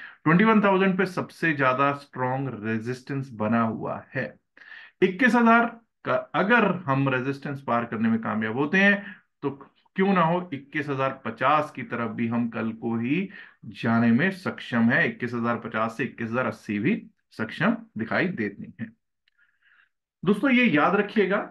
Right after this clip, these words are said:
कि यहाँ पर जो भी बातचीत की गई, सिर्फ और सिर्फ एकेडमिक पर्पसेस से की गई, इसका बाय सेल की सलाह से कोई लेना देना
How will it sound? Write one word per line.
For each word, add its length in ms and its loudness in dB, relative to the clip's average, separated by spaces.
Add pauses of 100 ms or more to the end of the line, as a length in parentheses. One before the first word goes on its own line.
(180)
कि 80 -10
यहाँ 280 -6
पर 160 -2
जो 160 2
भी 60 0
बातचीत 480 -2
की 120 -12
गई, 240 0
सिर्फ 600 -8
और 100 0
सिर्फ 440 -2
एकेडमिक 520 2
पर्पसेस 480 -2
से 60 -4
की 160 -6
गई, 180 0
इसका 240 -4
बाय 220 0
सेल 200 -4
की 100 -4
सलाह 240 0
से 120 -4
कोई 180 -4
लेना 220 -2
देना 320 -2